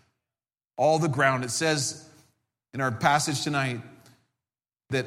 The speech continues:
all, that all was recovered. And it doesn't matter what kind of ground you feel like you've lost spiritually in your life or in any way, financially, relationally, that God is able and willing and wanting to recover all.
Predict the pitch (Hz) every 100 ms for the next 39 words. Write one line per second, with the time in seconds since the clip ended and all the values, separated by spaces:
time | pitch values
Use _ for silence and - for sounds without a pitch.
0 | - 143 156 147 104 95 - - _ _
1 | _ _ _ _ _ _ - 123 - 147
2 | 151 143 120 110 104 101 104 95 - -
3 | _ _ _ _ _ _ _ _ _ -
4 | 135 175 180 170 165 151 165 190 165 139
5 | 147 156 180 165 143 165 160 151 156 139
6 | 143 151 143 - 156 160 - 170 151 147
7 | 143 151 143 135 120 160 180 156 147 147
8 | - - - _ - 151 151 160 156 170
9 | 160 165 139 139 156 156 - 165 156 175
10 | - - - 143 131 151 170 156 127 151
11 | 160 165 170 160 143 139 160 170 165 143
12 | 135 139 147 156 160 147 139 127 123 -
13 | 135 113 104 107 104 80 -